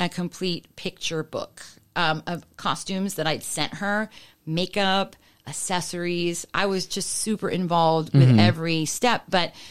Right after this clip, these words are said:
Speaker 1: again, that was me creating a show from scratch for that company 'cause it's brand new.
Speaker 2: Yeah.
Speaker 1: Which I love.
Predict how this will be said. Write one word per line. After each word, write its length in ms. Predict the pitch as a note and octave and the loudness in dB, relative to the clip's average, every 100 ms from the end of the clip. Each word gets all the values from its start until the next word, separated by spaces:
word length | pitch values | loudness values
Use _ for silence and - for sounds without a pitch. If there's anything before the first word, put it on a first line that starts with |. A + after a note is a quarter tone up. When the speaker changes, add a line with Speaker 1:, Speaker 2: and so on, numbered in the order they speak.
| - | -8
Speaker 1:
again, 320 | - G3 A3 G#3 | -4 0 0 2
that 180 | G3+ | 2
was 180 | G3+ E3 | 0 -2
me 200 | G3+ F#3+ | -2 -4
creating 420 | - G#3 E3+ E3+ | -4 -2 0 0
a 60 | D3+ | -2
show 280 | - E3 D#3+ | -2 -2 -2
from 240 | - C#3 | -4 -6
scratch 680 | - - D#3+ F3 - - - | -6 -2 0 0 -2 -6 -6
for 140 | - F3+ | -8 -4
that 240 | D#3 - | -4 -4
company 560 | E3+ D#3+ F#3+ A3+ C#4 C#4 - - | -8 -6 -2 0 0 -2 -14 -4
'cause 160 | G#3+ F#3+ | -2 -2
it's 140 | F#3 | -6
brand 460 | - D#3+ F3+ D3+ C#3 | -10 -4 0 0 0
new. 200 | C#2 - | -6 2
Speaker 2:
Yeah. 300 | C3 A2 E2+ - | 8 8 6 0
Speaker 1:
Which 160 | G3+ | 0
I 140 | B3 C4 | 2 4
love. 440 | G#3 A#3 - - | 4 4 0 -8